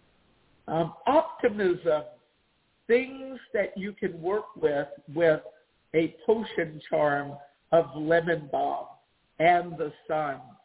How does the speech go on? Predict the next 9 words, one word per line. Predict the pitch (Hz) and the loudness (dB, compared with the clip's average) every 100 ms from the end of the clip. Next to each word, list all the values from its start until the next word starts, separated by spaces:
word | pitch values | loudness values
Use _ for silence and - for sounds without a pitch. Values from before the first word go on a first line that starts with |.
| _ _ _ _ _ _ _ _ | _ _ _ _ _ _ _ _
In | 196 214 | -2 0
addition | 196 156 214 240 208 180 175 - | -2 0 2 2 0 -4 -6 -6
to | 156 | -4
working | 165 170 165 156 151 147 156 | -2 -4 -4 -10 -12 -12 -2
with | 151 147 151 147 - _ 147 127 | -2 -2 -8 -8 -12 _ -20 -4
joy | 151 180 175 185 185 180 - | 4 6 6 6 4 2 -2
and | 143 139 | -6 -8
well-being, | 139 147 143 - 180 214 180 151 143 151 _ _ _ - | -4 -2 -4 -2 0 2 2 0 -6 -14 _ _ _ 2
the | 208 | 2